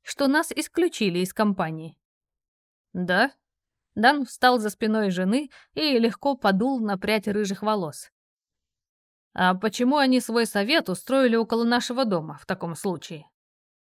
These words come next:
Белла сидела посреди стола и о чём-то увлечённо шепталась с Валерианом, но выбрала именно этот момент, чтобы влезть в разговор. «Ну чего такие непонятливые-то? Стол тут удобный.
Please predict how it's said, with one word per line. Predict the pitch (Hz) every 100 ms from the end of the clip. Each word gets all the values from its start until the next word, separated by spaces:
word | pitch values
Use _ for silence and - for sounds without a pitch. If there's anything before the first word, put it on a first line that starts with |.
| _ _ _ _ _ _
Белла | - 185 381 349
сидела | 302 254 294 320
посреди | 262 240 247 240 254
стола | - 190 190 302
и | 269
о | 208
чём-то | - 254 233
увлечённо | 196 202 190 269 285 247
шепталась | 233 - 240 226 -
с |
Валерианом, | 214 226 233 247 185 151 147 _ _ 214
но | 233
выбрала | 214 254 220 226 240
именно | 233 233 240 254
этот | 214 165 156
момент, | 190 185 185 269
чтобы | - 214 185
влезть | 175 180 180
в | 180
разговор. | 180 185 196 165 - _ _ _ _ _ _ _ _ _ _ -
«Ну | 302 381
чего | - 508 523
такие | 320 311 294
непонятливые-то? | 277 277 440 359 - 185 190 185 165 - _ -
Стол | - - 302 233
тут | 226 262
удобный. | 233 214 190 190 180